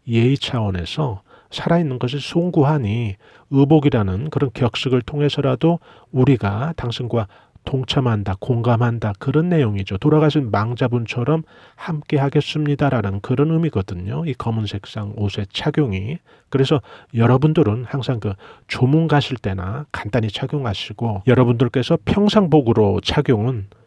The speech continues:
심사숙고하시고 고려해 보시라고 꼭 얘기해 드리고 싶습니다. 참 신기한 게 이런 근거가 음양오행의 그런 관점에서는 아주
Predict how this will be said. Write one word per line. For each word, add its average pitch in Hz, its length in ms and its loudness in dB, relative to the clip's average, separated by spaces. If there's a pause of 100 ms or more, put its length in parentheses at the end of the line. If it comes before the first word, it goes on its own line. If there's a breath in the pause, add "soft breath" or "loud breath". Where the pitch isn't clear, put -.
심사숙고하시고 156 1200 2
고려해 135 360 4
보시라고 101 500 -2
꼭 113 220 -2
얘기해 117 340 2
드리고 101 260 0
싶습니다. 92 600 -6 (340 soft breath)
참 - 200 0
신기한 185 600 2
게 101 360 0 (240 loud breath)
이런 143 260 6
근거가 107 840 2
음양오행의 151 720 4
그런 190 240 2
관점에서는 135 640 0
아주 139 240 0